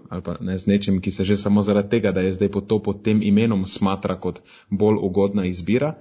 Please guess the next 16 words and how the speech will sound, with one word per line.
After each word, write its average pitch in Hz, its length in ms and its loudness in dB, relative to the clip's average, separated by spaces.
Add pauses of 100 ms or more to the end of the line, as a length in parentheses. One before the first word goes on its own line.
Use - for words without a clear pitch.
(380)
je 101 140 -2
dostikrat 123 500 -2 (220)
tudi 117 240 -4
nasprotno 113 540 -2
lahko, 87 300 -10
ker 92 140 -8
imamo 104 240 -2
nek 110 180 -4
procesiran 120 600 -4
izdelek, 107 500 0 (840)
ker 98 260 -2
ponavadi, 113 580 0
če 113 120 -6
hočemo 113 400 -2
eno 107 160 -2
stvar 110 280 -6